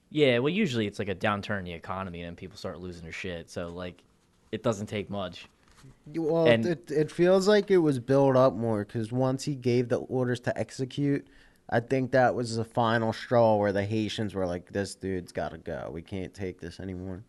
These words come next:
Speaker 1: Yeah, there's, like, a, a legacy of the French colonial impact on Ha-, Haiti. Like, a lot of the, uh, plantation owners were actually people of mixed race that were, like, the plantation's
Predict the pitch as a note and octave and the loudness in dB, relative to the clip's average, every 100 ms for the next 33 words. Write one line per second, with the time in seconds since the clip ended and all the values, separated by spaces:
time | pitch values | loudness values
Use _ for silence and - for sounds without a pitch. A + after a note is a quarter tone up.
0 | _ - D#3 C#3 D3 F3 D3 A#2+ - B2+ | _ -4 -2 -2 -2 0 2 0 0 0
1 | B2+ C3 C3 B2+ A2+ G2+ G2+ A#2+ A2 - | 2 2 0 0 -2 -2 -2 -2 -2 -6
2 | - A2+ A2+ G#2+ G2 F#2 F2 - _ _ | -6 -2 -2 -2 -4 -4 -8 -14 _ _
3 | _ A#2 A#2 A#2 F#2+ F#2 G2+ F#2 F#2+ A2 | _ -6 -4 -2 -2 -2 -6 -6 -6 -6
4 | G2+ - A#2+ G#2+ F2+ E2+ G2+ F#2 - A#2+ | -6 -8 -8 -6 -8 -6 -6 -4 -2 2
5 | B2 B2 G#2 A2+ G#2 F#2+ F#2 F2 E2+ _ | 2 0 -2 -4 -2 -2 -4 -6 -10 _
6 | - A#2+ A2 A2+ C#3 C3+ C3+ B2+ G2+ F#2+ | -2 -2 -2 -6 -2 -2 0 -2 0 -2
7 | A2 A#2+ G#2 F#2 A2 G#2+ G#2 F2 G2+ F#2+ | -2 -4 -4 -6 -10 -6 -8 -6 -8 -8
8 | F#2 F#2 G#2 - G2 F2 F#2+ F#2 F2 F2 | -10 -8 -10 -8 -6 -6 -6 -6 -10 -12
9 | G2+ F2+ F#2+ F#2+ G2+ F2+ E2+ - | -12 -10 -10 -10 -10 -12 -14 -18